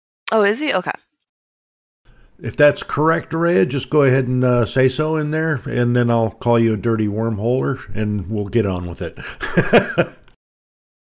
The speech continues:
Speaker 1: Is that the joke about wormholers, though? They always tell you they're a wormholer?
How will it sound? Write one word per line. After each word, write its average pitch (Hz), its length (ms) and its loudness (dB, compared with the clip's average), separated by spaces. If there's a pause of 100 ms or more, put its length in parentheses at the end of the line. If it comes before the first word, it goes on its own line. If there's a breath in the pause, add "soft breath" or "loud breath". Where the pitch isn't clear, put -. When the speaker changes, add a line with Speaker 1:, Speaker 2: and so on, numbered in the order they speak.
Speaker 1:
Is - 60 -16
that 247 160 -2
the 277 80 -6
joke 220 300 -2
about 226 240 0
wormholers, 214 500 -2
though? 226 160 0
They 180 140 0
always 185 260 -4
tell 165 160 -6
you 175 160 -6
they're 190 180 -6
a 190 60 -10
wormholer? 202 460 -14